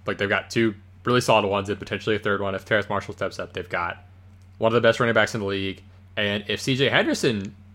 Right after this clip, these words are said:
steps up, they've got a really good secondary. And even outside of him, they've got a solid one. Um,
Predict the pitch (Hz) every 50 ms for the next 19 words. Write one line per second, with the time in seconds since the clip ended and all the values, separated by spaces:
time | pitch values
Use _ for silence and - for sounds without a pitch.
0 | - - - - - 120 98 95 - - 98 95 98 - - 107 104 - - 104
1 | 95 101 120 - - 113 110 85 87 90 101 120 113 - 165 190 196 220 175 143
2 | 110 87 85 92 104 127 147 151 143 131 127 120 - - 127 131 120 104 95 90
3 | 87 - 98 92 - - 143 139 - 143 110 98 87 82 87 87 85 90 98 -
4 | - - - - - - - 110 107 107 101 98 95 95 90 90 82